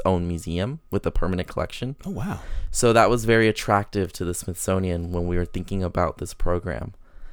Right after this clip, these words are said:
Speaker 1: Um, and so we've partnered with two i-, institutions or agencies at the Smithsonian, one being the internship office, um, and the Smithsonian Latino Center,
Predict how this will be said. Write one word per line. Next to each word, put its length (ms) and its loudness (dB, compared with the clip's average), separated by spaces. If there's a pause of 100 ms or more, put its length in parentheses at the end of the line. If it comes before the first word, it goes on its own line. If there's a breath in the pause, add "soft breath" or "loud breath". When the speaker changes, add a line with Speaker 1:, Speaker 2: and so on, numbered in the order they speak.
(160 soft breath)
Speaker 1:
Um, 480 0
and 140 -2
so 240 2
we've 400 -2
partnered 420 2
with 320 0
two 460 0
i-, 60 -4 (120)
institutions 840 -2
or 100 4 (140)
agencies 580 0
at 140 -2
the 60 -8
Smithsonian, 640 -4 (380 soft breath)
one 240 4
being 300 4
the 100 4
internship 420 -2
office, 540 -2 (480 soft breath)
um, 380 2
and 340 2
the 380 -2
Smithsonian 500 0
Latino 320 0
Center, 420 2